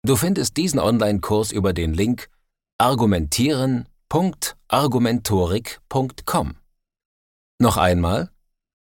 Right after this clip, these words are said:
argumentieren Punkt argumentorik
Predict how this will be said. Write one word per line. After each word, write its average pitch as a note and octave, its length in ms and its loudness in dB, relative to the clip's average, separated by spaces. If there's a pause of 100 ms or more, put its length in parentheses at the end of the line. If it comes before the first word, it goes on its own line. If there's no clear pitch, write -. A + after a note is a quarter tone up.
(180)
argumentieren B2 1080 0 (180)
Punkt F#3+ 480 -2 (180)
argumentorik B2+ 1200 0